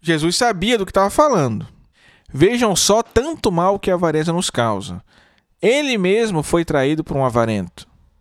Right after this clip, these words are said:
O que não é possível aos homens, é possível a Deus. Ainda bem que nosso Senhor completa, né? Porque senão teria muita gente desesperada aí.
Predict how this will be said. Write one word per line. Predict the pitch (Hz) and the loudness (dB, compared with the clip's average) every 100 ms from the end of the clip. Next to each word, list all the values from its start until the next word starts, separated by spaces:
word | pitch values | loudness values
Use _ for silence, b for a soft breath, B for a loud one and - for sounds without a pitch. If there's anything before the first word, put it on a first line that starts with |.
| _ _ _ | _ _ _
O | - | -8
que | 135 196 | -2 0
não | 165 | 0
é | |
possível | 165 165 156 139 185 | 0 -2 -2 0 2
aos | 180 | 2
homens, | 151 156 190 - - 214 | 2 2 0 -2 -4 -4
é | 190 | -4
possível | 185 170 156 160 175 | -2 -2 0 2 0
a | |
Deus. | 170 110 95 - - - B B B B B | 0 0 -2 -4 -6 -10 B B B B B
Ainda | 127 131 131 | -2 0 2
bem | 143 | 0
que | 151 | 0
nosso | 156 151 151 | 0 0 0
Senhor | 165 156 | 0 0
completa, | - 220 214 143 127 101 110 | 2 0 0 0 0 -2 -4
né? | 117 170 | -2 -2
Porque | 185 135 139 | -2 -4 -4
senão | - 151 147 | -2 -2 -2
teria | 160 160 175 | -2 -2 -2
muita | 185 185 156 | -2 -2 -2
gente | 143 156 | -4 -6
desesperada | 139 156 - 208 175 160 170 | -4 -4 0 0 2 0 0
aí. | 196 123 | 0 0